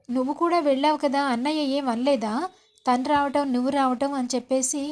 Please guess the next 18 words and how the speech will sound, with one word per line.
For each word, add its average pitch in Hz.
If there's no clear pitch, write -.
అడుగుతూ 277
ఉంటే 285
ఫోన్లో 320
మాట్లాడుతూ 277
ఉంటుంది 254
భూమి. 240
ఇంకా 311
వెంటనే 277
ఒక 285
అబ్బాయి 254
వచ్చి 269
చేతిలో 262
మొబైల్ 254
లాక్కుని 233
పారిపోతూ 262
ఉంటాడు. 220
పారిపోతూ 294
ఉంటే 285